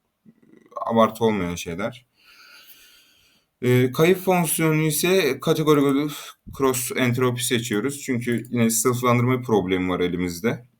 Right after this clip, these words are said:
E, metrik olarak da equals tutuyor.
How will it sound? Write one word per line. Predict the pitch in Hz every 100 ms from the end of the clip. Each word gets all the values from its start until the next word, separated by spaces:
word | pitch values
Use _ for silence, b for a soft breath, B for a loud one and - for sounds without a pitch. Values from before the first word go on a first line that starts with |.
| _ -
E, | 95 95 92 90 95 95 90 -
metrik | 110 113 117 113 - -
olarak | 95 87 87 -
da |
equals | 113 104 92 - -
tutuyor. | - 95